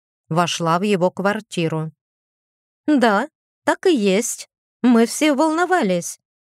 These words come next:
Он никогда не опаздывает, а тут не пришел». Джо погрустнела, ведь сильно переживала за Рикарда.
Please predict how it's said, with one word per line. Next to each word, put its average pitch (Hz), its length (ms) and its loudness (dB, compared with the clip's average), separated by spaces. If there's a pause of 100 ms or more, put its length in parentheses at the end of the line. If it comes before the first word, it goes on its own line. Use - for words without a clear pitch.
(180)
Он 254 200 4
никогда 247 600 0
не 247 140 4
опаздывает, 240 920 0 (240)
а 247 140 -2
тут - 240 -2
не 247 100 2
пришел». 233 640 -2 (500)
Джо 196 400 0
погрустнела, 233 1000 0 (400)
ведь 202 240 0
сильно 208 480 0
переживала 208 760 -2
за 196 160 0
Рикарда. 170 600 -4